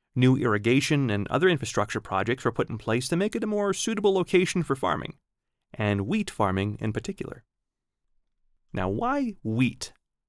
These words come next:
Well, the diet of many Australians is based on wheat, and it's obviously needed as a staple crop. The government figured out that if large-scale wheat production could be done in Western Australia,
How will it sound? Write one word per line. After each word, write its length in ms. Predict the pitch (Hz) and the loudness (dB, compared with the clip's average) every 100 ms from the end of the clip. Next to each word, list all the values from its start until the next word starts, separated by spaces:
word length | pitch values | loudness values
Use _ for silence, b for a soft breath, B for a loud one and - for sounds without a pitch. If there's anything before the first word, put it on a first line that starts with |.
| _ _ | _ _
Well, 180 | 220 - | 4 6
the 120 | 180 | 4
diet 360 | 151 202 320 - | 6 6 4 0
of 140 | 135 | 4
many 180 | 165 170 | 6 6
Australians 580 | 156 - 147 147 147 147 | 4 4 6 8 6 4
is 200 | 135 104 | 0 4
based 340 | 151 233 - | 4 4 2
on 200 | 98 92 | -2 -2
wheat, 280 | 101 - - | -4 -8 -4
and 140 | 123 110 | 0 0
it's 160 | 110 | 0
obviously 460 | - 110 120 - 127 | -2 0 0 2 2
needed 340 | 104 98 110 | 4 4 2
as 220 | - 104 131 | 2 -2 -2
a 60 | |
staple 360 | - 107 101 - | -2 -2 -2 -4
crop. 460 | - 220 185 - - - _ _ _ _ _ _ _ | -2 0 2 0 -10 -20 _ _ _ _ _ _ _
The 80 | 147 | 4
government 380 | 170 247 269 - | 6 6 4 4
figured 260 | 180 175 | 6 8
out 160 | 170 165 | 6 6
that 160 | 131 127 | 2 0
if 220 | 131 - | -2 -2
large-scale 640 | 123 180 220 - 175 165 | 2 4 2 0 6 6
wheat 220 | 127 147 - | 6 2 2
production 420 | 110 101 - 120 | 4 2 0 -2
could 140 | 151 | 0
be 100 | 127 | 2
done 240 | 110 110 135 | 4 4 4
in 100 | 143 | 2
Western 300 | 143 175 156 | 0 2 0
Australia, 560 | 151 170 170 175 202 | 2 4 4 2 -2